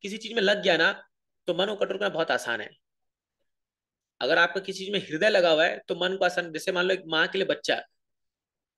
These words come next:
तो अगर बच्चे को दूध पिलाना है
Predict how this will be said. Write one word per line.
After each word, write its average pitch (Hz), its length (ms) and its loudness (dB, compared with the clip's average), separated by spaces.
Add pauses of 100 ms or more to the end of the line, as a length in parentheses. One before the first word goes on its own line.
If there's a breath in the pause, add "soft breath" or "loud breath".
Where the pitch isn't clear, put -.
(120)
तो 185 120 0
अगर 180 260 4
बच्चे 190 300 0
को 214 460 -2 (420)
दूध 190 240 -6
पिलाना 165 260 0
है 151 340 0